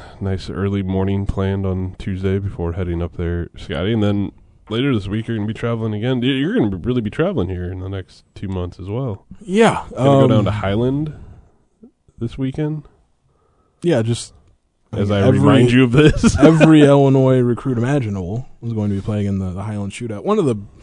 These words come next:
Speaker 2: better one-day
Speaker 1: Mm-hmm.
Speaker 2: affairs of high school basketball in the state, like, every year. Like, they just, they get good teams, good players, and this season so happens to be, um,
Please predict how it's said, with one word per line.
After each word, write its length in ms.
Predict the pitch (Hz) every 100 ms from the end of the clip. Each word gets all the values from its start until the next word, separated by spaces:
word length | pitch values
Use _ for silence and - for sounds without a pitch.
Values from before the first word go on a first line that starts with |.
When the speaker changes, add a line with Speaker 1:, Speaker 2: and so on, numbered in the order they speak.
| - - - - - -
Speaker 2:
better 200 | 131 113
one-day 680 | 107 117 117 113 110 104 101
Speaker 1:
Mm-hmm. 80 | 104
Speaker 2:
affairs 600 | 95 110 101 98 - -
of 120 | 110
high 120 | 110 104
school 180 | -
basketball 540 | 101 107 104 104 98 95
in 120 | 95
the 40 |
state, 320 | 92 113 101 -
like, 140 | 104
every 240 | 98 90
year. 220 | 92 87 104
Like, 260 | 98 101 -
they 120 | 123
just, 220 | 135 127
they 100 | 123
get 160 | 143 117
good 160 | 131
teams, 280 | 120 131 117
good 120 | 110
players, 420 | 104 110 101 101 -
and 200 | 90 92 - _ _ _ _ _ _ _ -
this 180 | 117
season 440 | - - 113 113 110
so 160 | 120
happens 420 | 101 107 107 110 -
to 120 | 113
be, 360 | 95 98 107 131 _ _ _ _ _ _ _ _ _ -
um, 420 | 101 95 95